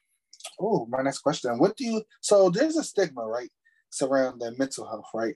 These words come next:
But there's also a stigma surrounding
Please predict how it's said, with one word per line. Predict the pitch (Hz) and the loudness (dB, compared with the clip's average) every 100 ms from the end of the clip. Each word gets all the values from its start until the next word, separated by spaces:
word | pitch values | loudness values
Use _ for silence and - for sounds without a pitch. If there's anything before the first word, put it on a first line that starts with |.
| _ - | _ 2
But | 135 | 6
there's | 147 143 | 6 6
also | 131 143 - 127 120 | 6 4 4 -2 -2
a | |
stigma | - - 147 143 - | -6 2 2 2 -4
surrounding | - 123 120 123 120 117 | -6 -4 -4 -4 -6 -10